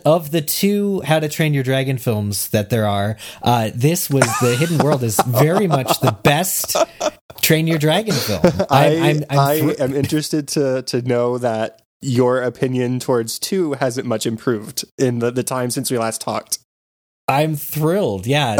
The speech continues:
Speaker 1: no, Hidden World is, is great. <laughs>
Speaker 2: Okay, we'll talk about that a little bit.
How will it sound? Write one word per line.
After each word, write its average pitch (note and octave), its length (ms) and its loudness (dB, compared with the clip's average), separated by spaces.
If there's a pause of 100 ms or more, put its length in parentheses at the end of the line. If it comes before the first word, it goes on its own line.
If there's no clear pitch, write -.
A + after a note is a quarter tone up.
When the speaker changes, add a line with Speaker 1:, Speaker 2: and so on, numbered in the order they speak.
Speaker 1:
no, D3 220 2
Hidden D3 260 0
World B2 240 0
is, G2 300 0
is G2 180 0
great. - 560 -2
<laughs> - 40 0 (580)
Speaker 2:
Okay, C3+ 260 2
we'll B2+ 140 2
talk C#3+ 240 -4
about C3+ 180 2
that C3 180 0
a A#2+ 40 -2
little A2+ 280 -2
bit. A2+ 280 -6